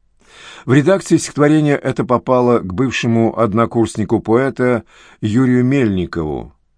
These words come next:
у которого не было причин любить Евтушенко,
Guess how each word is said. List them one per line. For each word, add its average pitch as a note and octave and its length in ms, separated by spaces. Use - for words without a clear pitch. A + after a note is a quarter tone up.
у B2 80
которого D#3+ 360
не D3+ 180
было B2+ 360
причин A#2 440
любить A#2+ 460
Евтушенко, F2+ 880